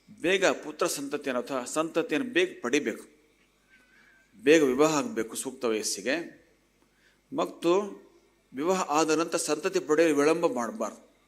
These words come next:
ಇವತ್ತು ತುಂಬ ಜನ ವಿವಾಹಕ್ಕೂ ವಿಳಂಬ ಮಾಡ್ತಾರೆ, ಪ-, ಸಂತತಿ ಪಡೆಯೋದಕ್ಕೂ ವಿಳಂಬ ಮಾಡ್ತಾರೆ. ಹಾಗಾಗಿನೇ ಸಮಾಜ ಕುಸಿದು ಕುಸಿದು ಹೋಗ್ತಾ ಇದೆ. ಹಾಗೆ ಮಾಡಬಾರ್ದು ಅನ್ನೋದು ನಮ್ಮ ನಿತ್ಯ ಸಂದೇಶ.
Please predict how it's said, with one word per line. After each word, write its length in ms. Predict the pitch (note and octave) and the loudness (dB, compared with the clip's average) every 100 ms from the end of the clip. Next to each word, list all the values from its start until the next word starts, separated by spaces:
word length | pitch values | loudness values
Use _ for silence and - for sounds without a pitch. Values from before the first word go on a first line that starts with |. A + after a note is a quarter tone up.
| _ _ _ B2 | _ _ _ -12
ಇವತ್ತು 260 | B2 - | -10 -10
ತುಂಬ 280 | - D3+ E3+ | -10 -2 0
ಜನ 260 | D#3+ D#3 B2 | 2 0 0
ವಿವಾಹಕ್ಕೂ 500 | A#2 C#3+ D3+ D#3 F3 | -2 0 -2 -2 2
ವಿಳಂಬ 260 | D#3+ D#3+ | 2 2
ಮಾಡ್ತಾರೆ, 640 | D#3 D#3+ D#3 E3+ F3+ - _ _ _ _ _ _ _ _ _ | -4 -6 -6 -8 -8 -20 _ _ _ _ _ _ _ _ _
ಪ-, 120 | C3 | -10
ಸಂತತಿ 380 | C3+ D#3 E3 F3+ | -6 -4 -2 -2
ಪಡೆಯೋದಕ್ಕೂ 400 | F3 E3+ F3+ F3+ | 2 4 4 4
ವಿಳಂಬ 320 | E3+ C#3+ C3 | 2 2 0
ಮಾಡ್ತಾರೆ. 320 | A#2 A2 G#2+ A#2 | -4 -6 -10 -4
ಹಾಗಾಗಿನೇ 480 | C#3 D#3 F3+ F#3+ | -4 -2 -2 -2
ಸಮಾಜ 420 | D#3 C#3+ C#3 C#3+ C3 | -2 -2 0 0 -2
ಕುಸಿದು 460 | B2 D#3+ D3 B2+ | -6 -8 -10 -10
ಕುಸಿದು 320 | B2+ D#3+ B2+ | -8 -8 -6
ಹೋಗ್ತಾ 300 | A#2+ B2 - | -6 -6 -6
ಇದೆ. 300 | G#2 F2 - _ _ _ _ _ _ _ - E3 D#3+ - - _ _ _ _ _ _ _ _ _ _ _ _ _ _ _ _ - - - | -8 -8 -18 _ _ _ _ _ _ _ -16 -12 -10 -12 -18 _ _ _ _ _ _ _ _ _ _ _ _ _ _ _ _ -16 -16 -8
ಹಾಗೆ 200 | - C3 | -6 -4
ಮಾಡಬಾರ್ದು 520 | A#2+ C3+ C#3 D3 C3 | -2 0 4 4 2
ಅನ್ನೋದು 420 | D3+ C#3+ A#2 A2+ | -2 -2 -6 -8
ನಮ್ಮ 180 | B2+ C3+ | -10 -4
ನಿತ್ಯ 360 | C3+ E3+ - G3 | 0 0 2 0
ಸಂದೇಶ. 420 | C#3+ C3 B2 - | 2 -2 -2 -2